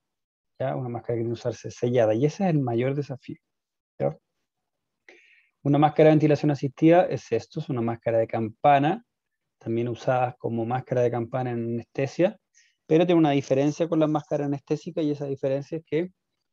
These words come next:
tienen una, tienen válvulas. Esas válvulas son porque estas máscaras se usan para ventilación asistida y para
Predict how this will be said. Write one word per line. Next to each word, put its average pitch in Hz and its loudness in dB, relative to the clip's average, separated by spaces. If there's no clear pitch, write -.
tienen 139 -4
una, 123 -4
tienen 135 -6
válvulas. 117 -4
Esas 185 -2
válvulas 156 0
son 147 -4
porque 127 -8
estas 170 -2
máscaras 156 2
se 139 -2
usan 147 -2
para 127 0
ventilación 127 -4
asistida 190 2
y 147 -2
para 160 0